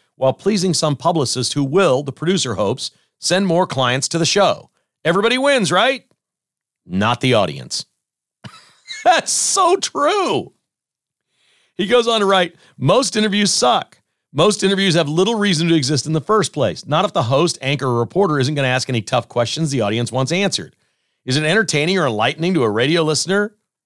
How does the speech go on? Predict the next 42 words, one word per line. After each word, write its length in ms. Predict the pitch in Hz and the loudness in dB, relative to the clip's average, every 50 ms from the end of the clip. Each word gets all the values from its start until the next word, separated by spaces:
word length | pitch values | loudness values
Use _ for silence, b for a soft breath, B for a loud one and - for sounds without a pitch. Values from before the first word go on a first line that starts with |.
| _ _ _ _ _ _ _ _ _ | _ _ _ _ _ _ _ _ _
or 140 | - 123 120 | -2 -2 -2
podcast 580 | - - 98 104 123 131 - 160 160 170 - 170 | 0 0 0 0 0 0 0 0 0 0 0 -2
listener 380 | 175 165 - - 190 202 196 | -2 -4 -2 -2 -2 -2 0
if 100 | 151 113 | -2 -2
an 80 | 104 92 | -2 -2
interview 340 | 131 143 170 160 160 175 165 | 0 0 0 0 0 -2 -2
confis-, 500 | - 143 127 113 - 151 151 - - _ _ _ | -2 -2 -4 -2 -2 -2 -4 -4 -6 _ _ _
consists 520 | - 123 117 107 - - - 175 - - | -4 -4 -2 -2 -2 -2 -2 -2 -2 -2
of 100 | 117 98 | -4 -4
stock 420 | - - - - 139 156 180 - - | -4 -2 0 0 2 2 0 0 -2
answers, 440 | 151 143 139 131 - 139 143 117 104 | -4 -4 -2 -2 -2 -4 -4 -2 -2
vague 260 | 123 131 156 175 143 | 0 0 0 -2 -2
platitudes, 580 | 139 147 139 123 120 - - 117 113 110 - b b b b b b | 0 0 0 0 0 -2 -2 -2 -2 -2 -4 b b b b b b
or 160 | b - 135 139 | b -2 -2 0
ridiculous 560 | 131 120 104 135 165 165 - 202 180 151 - | 0 -2 -2 -2 -4 -2 -2 -2 -2 -2 -4
opinions 420 | 143 - 147 147 139 131 127 107 | -4 -4 -2 -2 0 -2 -2 -2
met 140 | 110 131 - | -4 -4 -4
with 100 | 113 104 | -6 -8
zero 400 | 92 98 107 160 240 254 254 240 | -8 -6 -4 -4 -2 0 0 2
resistance 460 | 220 196 147 170 170 - - 185 - | 2 0 0 0 -2 -2 -2 -4 -6
from 140 | - - 143 | -4 -2 -2
the 100 | 131 113 | 0 2
host? 380 | 120 143 190 294 349 - - - _ _ _ _ _ _ | 4 4 2 2 0 -4 -8 -14 _ _ _ _ _ _
Who 100 | - 247 | -2 0
wants 240 | 262 269 247 - - | 2 2 2 0 0
to 80 | - | 0
hear 180 | 202 202 208 208 | 2 2 4 4
that? 380 | 208 233 240 214 131 - - _ _ _ _ _ _ _ _ _ _ _ | 2 2 2 0 0 -2 -6 _ _ _ _ _ _ _ _ _ _ _
Yet 280 | - 131 147 - - 95 | -2 -2 -2 -2 0 0
that's 280 | 147 156 196 - - | 0 0 0 0 0
what 120 | - 147 120 | -2 0 0
I 80 | 107 | 0
see, 560 | 95 - - - 196 220 233 233 226 262 - _ _ _ | -2 -2 -4 -4 -4 -2 -2 -4 -6 -8 -10 _ _ _
I 120 | 104 104 | -4 -4
hear, 420 | 95 - - 160 175 175 180 175 - | -4 -4 -2 -2 0 0 0 0 -2
and 120 | 117 110 | -4 -4
I 80 | 107 107 | -2 -2
read 420 | 110 110 123 131 123 120 120 110 - - | -2 -2 -2 0 0 0 -2 -4 -4 -2
everywhere 640 | 156 170 165 135 127 107 92 95 92 92 98 - - | 0 0 0 0 -2 -2 -2 -2 -2 -4 -4 -6 -6
every 440 | - 113 110 92 95 104 110 110 107 | -4 -4 -4 -4 -6 -8 -8 -6 -6
single 400 | - - 101 95 92 87 90 87 | -6 -6 -4 -4 -6 -6 -8 -8
day." 400 | 82 92 90 82 73 - - _ | -8 -8 -8 -8 -10 -12 -16 _